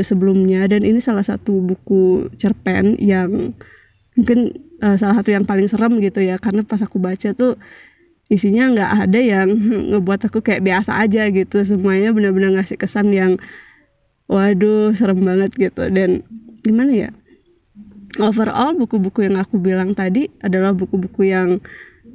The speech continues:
aku seneng bacanya, makanya, makanya aku, aku rekomendasiin juga ke teman-teman.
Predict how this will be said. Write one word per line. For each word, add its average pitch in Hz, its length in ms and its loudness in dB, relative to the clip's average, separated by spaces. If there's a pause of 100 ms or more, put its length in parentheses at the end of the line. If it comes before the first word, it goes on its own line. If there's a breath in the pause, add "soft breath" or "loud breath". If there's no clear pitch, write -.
(140)
aku 214 240 0
seneng 233 240 2
bacanya, 196 560 2
makanya, 220 600 2
makanya 202 420 0
aku, 202 380 0
aku 196 260 -6
rekomendasiin 190 560 -2
juga 185 240 -2
ke - 80 -8
teman-teman. 196 640 -2